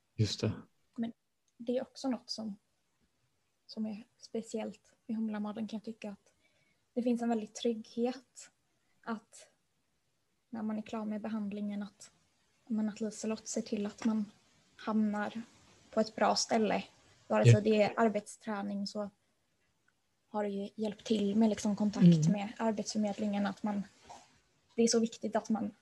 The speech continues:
Speaker 2: har en bra handläggare och, ehm, jag menar att det blir rätt, att man liksom inte börjar med något som är alldeles för mycket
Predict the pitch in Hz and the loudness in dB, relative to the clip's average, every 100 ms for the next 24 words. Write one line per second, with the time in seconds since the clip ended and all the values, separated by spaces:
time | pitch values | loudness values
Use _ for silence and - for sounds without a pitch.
0 | _ _ _ _ 226 226 220 202 202 214 | _ _ _ _ 0 2 4 2 2 0
1 | 190 208 - 208 214 208 202 208 202 196 | 0 -2 -2 -2 0 0 2 2 0 -2
2 | _ _ _ _ _ _ _ _ _ _ | _ _ _ _ _ _ _ _ _ _
3 | _ _ _ _ _ _ _ _ _ _ | _ _ _ _ _ _ _ _ _ _
4 | _ - 214 202 202 190 190 - - - | _ -6 -2 0 0 0 -2 -6 -14 -14
5 | - _ _ _ _ _ _ _ 240 240 | -18 _ _ _ _ _ _ _ 6 8
6 | 233 226 233 220 220 262 - - 233 226 | 8 6 4 6 6 6 2 0 4 4
7 | 220 208 226 220 208 220 214 208 - _ | 4 4 6 6 6 2 2 -2 -12 _
8 | _ _ _ _ _ _ _ _ _ _ | _ _ _ _ _ _ _ _ _ _
9 | _ _ _ - 240 226 220 220 214 214 | _ _ _ 2 4 6 4 2 4 2
10 | 214 - 226 214 214 214 208 - 208 202 | 0 0 0 2 2 0 -2 -4 -4 -6
11 | - | -4